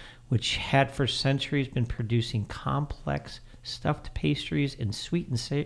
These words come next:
s-, sweet and savory varieties. When the Pilgrims sailed to America on the Mayflower in sixteen twenty,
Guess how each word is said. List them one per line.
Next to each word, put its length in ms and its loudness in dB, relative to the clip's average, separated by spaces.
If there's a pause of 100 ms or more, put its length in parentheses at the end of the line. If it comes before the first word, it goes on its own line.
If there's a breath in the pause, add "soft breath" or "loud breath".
s-, 180 -12 (260 loud breath)
sweet 440 0
and 200 0
savory 540 0
varieties. 680 -4 (720 loud breath)
When 200 8
the 80 8
Pilgrims 800 6
sailed 440 2
to 220 -2
America 720 2
on 180 2
the 60 0
Mayflower 800 0
in 300 0
sixteen 640 -2
twenty, 480 0